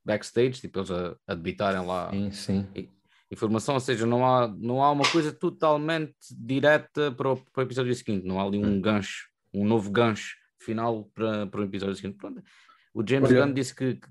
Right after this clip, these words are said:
Speaker 1: que quis fazer isto para ser uma homenagem a todos os fãs de super-heróis que
Speaker 2: Heróis.
Speaker 1: esperam até ao final do,
Speaker 2: Ah, ok,
Speaker 1: dos
Speaker 2: ok.
Speaker 1: créditos para ver.
Speaker 2: Olha, só uma,
Speaker 1: Pós-créditos.
Speaker 2: só uma outra, porque outra questão, outra questão. Tirando o Peacemaker, que não sei sequer se é a tua personagem preferida ou não,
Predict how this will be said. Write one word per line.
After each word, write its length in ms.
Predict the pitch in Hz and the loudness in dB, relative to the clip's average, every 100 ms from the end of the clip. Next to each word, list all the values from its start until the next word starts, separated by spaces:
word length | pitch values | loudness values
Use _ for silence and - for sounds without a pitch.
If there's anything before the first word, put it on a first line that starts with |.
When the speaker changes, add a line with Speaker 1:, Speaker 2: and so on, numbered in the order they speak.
| _ | _
Speaker 1:
que 140 | 127 | -16
quis 220 | - - | -16 -18
fazer 240 | - 120 127 | -4 0 0
isto 100 | 127 | 0
para 80 | 123 | -2
ser 140 | 123 | 0
uma 160 | 120 117 | 2 2
homenagem 520 | 113 123 117 113 - | 2 2 0 -4 -10
a 100 | - | -10
todos 240 | 104 127 113 | -2 0 0
os 80 | 117 | -2
fãs 500 | 127 117 - - - | 0 -2 -2 -12 -14
de 280 | 98 98 101 | -10 -4 -4
super-heróis 440 | - - 107 110 | -4 -2 0 2
que 60 | 110 | 2
Speaker 2:
Heróis. 140 | 95 | 2
Speaker 1:
esperam 260 | 90 113 107 | 4 2 0
até 140 | 101 | -2
ao 40 | 101 | -6
final 360 | - 101 101 92 | -4 -4 -4 -4
do, 160 | 95 | 0
Speaker 2:
Ah, 220 | 98 95 | 4 4
ok, 180 | 92 90 | 4 2
Speaker 1:
dos 80 | 87 | 2
Speaker 2:
ok. 60 | 87 101 | 2 0
Speaker 1:
créditos 220 | 95 - | 0 -6
para 100 | 95 | -12
ver. 160 | 95 - - | -14 -6 4
Speaker 2:
Olha, 160 | 131 | 6
só 140 | 135 160 | 8 6
uma, 60 | 151 | 6
Speaker 1:
Pós-créditos. 160 | 117 - | 4 4
Speaker 2:
só 100 | 143 | 6
uma 120 | 143 | 8
outra, 200 | 135 120 | 6 4
porque 160 | 113 143 | 2 4
outra 220 | 127 135 | 6 6
questão, 260 | - - 117 | 4 2 2
outra 200 | 117 123 | 2 0
questão. 300 | - 107 98 | 2 0 0
Tirando 480 | - 131 131 123 123 | 2 4 4 4 2
o 60 | 117 | 2
Peacemaker, 580 | 117 117 127 131 143 120 | 0 0 0 0 -2 -2
que 100 | 113 | -2
não 140 | 107 | -2
sei 180 | - 110 | 0 -2
sequer 260 | - 120 113 | 0 -2 -2
se 160 | - | -2
é 40 | 107 | -2
a 20 | |
tua 100 | 113 | -2
personagem 300 | 98 - 104 98 | -4 -4 -2 -4
preferida 320 | - 110 117 | -2 2 4
ou 60 | |
não, 220 | 131 156 | 4 2